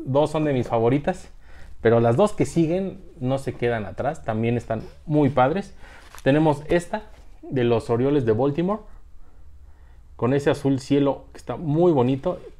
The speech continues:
y, pero ¿qué tal el logo? Es como un color, como bronce y el, y el filo en un naranja fosforescente. La verdad es que se ve impresionante, se ve muy, muy bonito.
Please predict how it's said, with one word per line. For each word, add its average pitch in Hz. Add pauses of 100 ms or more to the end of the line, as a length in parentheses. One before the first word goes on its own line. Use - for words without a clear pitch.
(140)
y, 113
pero 117
¿qué 147
tal 147 (180)
el 135 (400)
logo? 110 (540)
Es 117
como 117
un 135
color, 127
como 113
bronce 175
y 104
el, 101 (920)
y 120
el 117
filo 147
en 139
un 147
naranja 135
fosforescente. 135
La 113
verdad 110
es 123
que 120
se 95
ve 127
impresionante, 117 (1080)
se -
ve 107 (120)
muy, 160
muy 131
bonito. 123